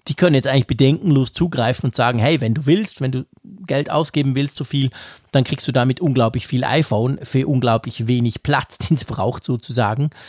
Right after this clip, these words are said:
Und es ist ja auch, es gibt wahrscheinlich ja auch die, die sagen, ja, okay, alles schön und gut, die Größe ist mir eigentlich fast wurscht. Ich guck mal so ein bisschen aufs Geld.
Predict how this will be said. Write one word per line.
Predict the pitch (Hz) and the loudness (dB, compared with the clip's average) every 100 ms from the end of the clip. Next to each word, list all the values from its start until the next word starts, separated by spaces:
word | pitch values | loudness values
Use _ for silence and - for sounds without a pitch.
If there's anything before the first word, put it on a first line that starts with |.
| - - - _ | -20 -20 -20 _
Und | 165 143 131 123 - | 4 6 4 2 -2
es | - 135 | -2 -2
ist | 185 - | -2 2
ja | 233 | 2
auch, | - 160 180 | 4 2 0
es | 165 - | -6 -8
gibt | - _ _ | -10 _ _
wahrscheinlich | 156 139 135 135 208 311 - | -4 -2 -2 -2 -2 -4 -6
ja | 220 | -4
auch | 143 - | -2 -4
die, | - 156 | -4 -4
die | 151 | -2
sagen, | 127 123 123 | 0 2 2
ja, | 160 | 2
okay, | 175 165 170 | 2 0 0
alles | 139 147 | -2 -2
schön | - 135 | 0 0
und | 131 | 2
gut, | 196 220 - | 0 -2 -6
die | 131 | -2
Größe | 139 160 160 | 2 2 0
ist | 131 | -2
mir | 117 | -2
eigentlich | 98 135 143 135 123 120 | 0 2 2 0 -4 -6
fast | 131 - | -6 -4
wurscht. | 139 170 - - - - - - _ | 0 0 -2 -10 -20 -20 -20 -20 _
Ich | - - | -6 0
guck | 196 | 2
mal | 180 | 4
so | 147 | 2
ein | 143 | 2
bisschen | 139 131 | 0 -4
aufs | 98 - | -6 -4
Geld. | 185 160 160 - | 0 2 2 -2